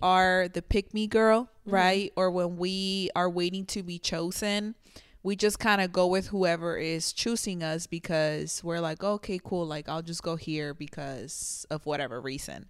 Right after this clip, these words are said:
Speaker 2: Mm-hmm.
Speaker 1: Um, but when you actually start to do the choosing and really look at all of the options that you have and then figure out this is not it or this is it, then you actually make the better choice.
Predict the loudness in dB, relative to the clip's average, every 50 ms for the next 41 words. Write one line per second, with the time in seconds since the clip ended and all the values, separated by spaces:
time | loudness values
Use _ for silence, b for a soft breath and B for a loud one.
0 | -10 -8 -8 -6 -6 -8 -10 -12 B B 6 8 8 8 8 8 4 2 -2 -10
1 | -12 _ -4 4 8 10 10 10 10 8 8 6 4 4 2 0 0 4 8 10
2 | 10 10 8 6 0 -2 -2 0 2 4 2 2 2 0 -2 0 0 0 0 -2
3 | -2 -2 -2 -2 -2 -2 -2 -2 -2 -2 -4 -4 -4 -2 -2 0 0 0 0 0
4 | 0 0 0 0 0 -2 0 0 2 2 2 2 0 -2 -2 -2 0 0 0 0
5 | 0 -4 -6 -6 -4 -4 -4 -4 -4 -6 -6 -2 0 2 2 2 0 -2 -6 -6
6 | -6 -4 -4 -4 -6 -6 -6 -2 -2 -2 0 0 2 4 4 6 6 6 4 2
7 | 0 -6 -12 -20 -20 -18 -12 -10 -6 -4 -2 -2 -2 -2 -2 -2 -4 -2 -2 -2
8 | -2 -2 0 0 -2 -2 -2 -4 -4 -4 -4 -4 -4 -4 -6 -6 -4 -4 -2 0
9 | 0 0 -2 -4 B B B B B B B B 4 4 4 4 2 2 4 6
10 | 6 4 4 2 -2 -4 -2 -4 -4 -4 -2 -2 -2 -2 -4 -6 -10 -4 -4 -4
11 | -2 -2 -2 -2 -2 -2 -4 -6 -8 -8 -8 -8 -10 -12 -14 -14 -14 -14 -16